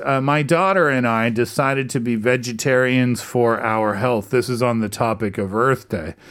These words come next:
Uh, "We started from Meatless Monday. Now we don't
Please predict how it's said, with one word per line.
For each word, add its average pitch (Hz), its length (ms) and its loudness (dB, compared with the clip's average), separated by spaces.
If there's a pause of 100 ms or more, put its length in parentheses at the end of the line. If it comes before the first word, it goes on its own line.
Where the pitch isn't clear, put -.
(340)
Uh, 104 240 -2
"We 113 160 2
started 139 560 -2
from 123 260 0
Meatless 190 600 -2
Monday. 165 720 0 (380)
Now 120 340 2
we 147 160 0
don't 165 300 0